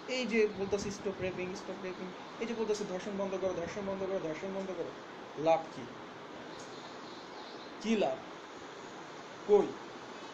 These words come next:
দিল্লিতে তো অহরহ হচ্ছে, কোন দরকার আছে? সরকার,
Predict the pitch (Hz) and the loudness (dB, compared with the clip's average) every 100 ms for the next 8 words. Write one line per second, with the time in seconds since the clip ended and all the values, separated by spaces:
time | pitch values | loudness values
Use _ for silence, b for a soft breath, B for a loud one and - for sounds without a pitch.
0 | - - - - 170 202 233 226 226 220 | -10 -10 -10 -2 4 6 6 6 10 12
1 | 226 226 208 170 151 151 120 - - - | 12 8 6 4 0 -4 -4 -8 -10 -10
2 | - - - 185 196 208 208 240 214 156 | -10 -10 -4 -2 6 6 10 10 10 6
3 | - - - 196 196 226 | -2 -6 4 6 8 8